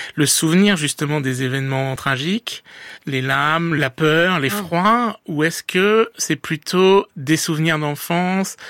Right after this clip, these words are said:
Speaker 1: la construction d'un personnage ? Qu'est-ce qui vous a d'abord tiré dans ce texte ?
Speaker 2: Ce qui m'a d'abord tiré dans ce texte, c'est, euh, tout un monde, donc un monde fait de sensations,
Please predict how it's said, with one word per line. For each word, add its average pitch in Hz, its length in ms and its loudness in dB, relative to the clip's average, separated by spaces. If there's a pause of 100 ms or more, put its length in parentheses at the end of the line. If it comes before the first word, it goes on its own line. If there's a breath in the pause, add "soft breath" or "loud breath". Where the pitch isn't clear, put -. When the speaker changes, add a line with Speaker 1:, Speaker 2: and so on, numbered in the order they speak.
(160 loud breath)
Speaker 1:
la 147 100 2
construction 151 420 -2
d'un 139 120 -2
personnage ? 135 460 -6
Qu'est-ce 175 180 -4
qui - 100 -8
vous 135 140 -6
a 135 40 -4
d'abord 143 440 0
tiré 139 380 0
dans 131 140 -6
ce - 140 -8
texte ? 131 380 -6 (240 loud breath)
Speaker 2:
Ce - 100 -16
qui - 80 2
m'a 214 120 6
d'abord 240 280 4
tiré 208 240 -2
dans 196 140 -2
ce - 100 -10
texte, 247 500 -4
c'est, 196 360 -2
euh, 170 460 -2
tout 220 160 -4
un 185 140 4
monde, 196 340 4
donc 170 240 -4
un 165 80 -2
monde 185 260 0
fait 190 220 -4
de 180 200 -4
sensations, 185 1040 -4